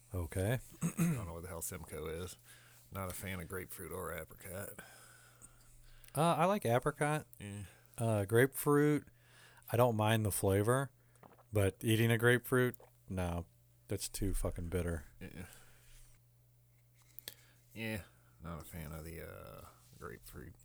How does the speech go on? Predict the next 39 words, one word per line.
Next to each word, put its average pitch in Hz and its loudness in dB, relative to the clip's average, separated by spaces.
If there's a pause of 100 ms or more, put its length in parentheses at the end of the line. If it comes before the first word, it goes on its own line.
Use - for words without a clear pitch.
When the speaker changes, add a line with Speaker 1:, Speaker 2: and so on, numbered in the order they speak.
(360)
Speaker 1:
No, 98 -2 (480)
I 117 0
can 110 -2
ta-, 98 -8
I, 107 -2
now 110 0
that 98 -2
you 92 -8
say 101 -4
it, 90 -4
I 82 -8
can 85 -12
taste 85 -10
it. 78 -10 (500)
Speaker 2:
Yeah. 135 -2 (120)
Speaker 1:
I, 127 -2
I - 2
don't 139 0
mind 101 -2
the 87 -8
flavor, 90 0
so 85 -6 (1900)
since 110 -4
it's, - -6
like, 101 -2 (680)
we're 110 4
all, 104 6
like, 90 0 (360)
hoppy, 117 0 (280)
obviously, 113 0 (580)
uh, 82 -6 (140)
I'd 95 -4 (140)
pre-, 104 -2 (340)
I'd 98 -2
prefer 101 2
to 92 4
have 90 2
that 82 -6
grapefruit, 85 -6